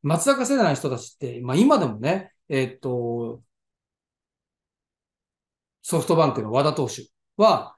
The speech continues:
えっと、まだ現役を実際続けていますけども、まあ、そういうふうに、あの、同じ松坂世代の方々の年代の人たち、やっぱりスポーツに長けてたりとかってするんです。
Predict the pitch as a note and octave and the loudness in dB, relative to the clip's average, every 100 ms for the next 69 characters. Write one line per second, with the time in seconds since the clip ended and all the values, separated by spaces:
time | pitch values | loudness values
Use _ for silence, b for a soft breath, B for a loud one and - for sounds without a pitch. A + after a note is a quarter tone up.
0 | - C3+ B2+ B2+ C3 B2 C#3+ C#3+ C#3+ B2 | -4 -4 -2 -2 -2 0 2 0 -2 -4
1 | A#2 B2 - C3 C3+ C#3 - - _ _ | -6 -10 -8 -8 -6 -4 -6 -10 _ _
2 | - D3 F3 E3+ - G2 B2+ E3 - - | -6 0 2 0 -6 -6 0 0 -2 -14
3 | _ _ _ _ _ _ - C#3+ - B3+ | _ _ _ _ _ _ -4 0 2 4
4 | A3+ A#3 C#3+ B2+ A2+ B B B _ D3 | 4 4 2 2 -2 B B B _ 0
5 | D3 C3+ B2+ A#2+ A#2+ - F3 G#3+ B3+ B3 | 2 2 0 -2 -6 -4 2 2 2 0
6 | F3 F3 - C4 B3+ A#3+ A#3 A#3 C3+ - | 0 -2 -2 -4 -2 -4 -2 -2 -2 -6
7 | _ _ _ _ F#3+ A3 A3 E3+ E3+ F3+ | _ _ _ _ 0 0 0 0 2 4
8 | D#3 A2+ A2+ D3 D#3 D3 C#3 C#3+ A#2+ - | 2 0 2 2 2 0 -2 -4 -8 -4
9 | D#3 E3 C#4+ B3 - - B3 A3 D#3 A#2+ | -4 0 2 2 0 0 0 0 -2 -6
10 | C3 G3 G#3 B2+ A2 G2+ C3 D3+ - - | -6 -2 -2 -4 -8 -10 -6 -6 -8 -8
11 | B2 A#2+ - | -10 -10 -18